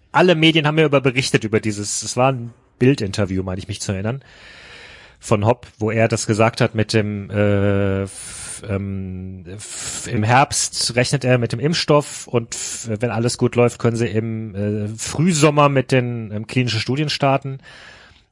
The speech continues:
Und da war in einem Artikel war auch von der Leyen zitiert und da wurde gesagt, dass die E U das mit achtzig Millionen unterstützt.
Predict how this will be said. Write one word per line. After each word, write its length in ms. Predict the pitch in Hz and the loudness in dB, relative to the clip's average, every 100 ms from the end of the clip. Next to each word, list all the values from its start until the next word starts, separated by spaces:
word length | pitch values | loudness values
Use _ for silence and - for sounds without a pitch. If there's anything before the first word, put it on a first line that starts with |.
| _ | _
Und 220 | - 107 | -10 0
da 100 | 113 | 2
war 160 | 110 117 | 2 2
in 60 | 110 | 0
einem 220 | 117 127 | 0 0
Artikel 320 | 117 135 110 | 2 2 4
war 120 | 117 | 4
auch 120 | 117 | 2
von 160 | - 120 | 0 2
der 80 | 120 | 4
Leyen 180 | 113 120 | 2 0
zitiert 460 | - - 120 113 | -4 0 0 0
und 60 | 110 | -2
da 100 | 104 | 0
wurde 160 | 107 | 2
gesagt, 260 | 104 101 104 | 2 2 0
dass 120 | 110 | 0
die 160 | 110 107 | 0 2
E 40 | |
U 100 | 110 | 2
das 140 | 110 - | 0 -2
mit 100 | 113 | -2
achtzig 280 | 107 - | -2 0
Millionen 480 | 107 104 107 107 104 | 2 4 2 0 -6
unterstützt. 600 | 101 110 101 127 - - | -2 0 2 0 -2 -8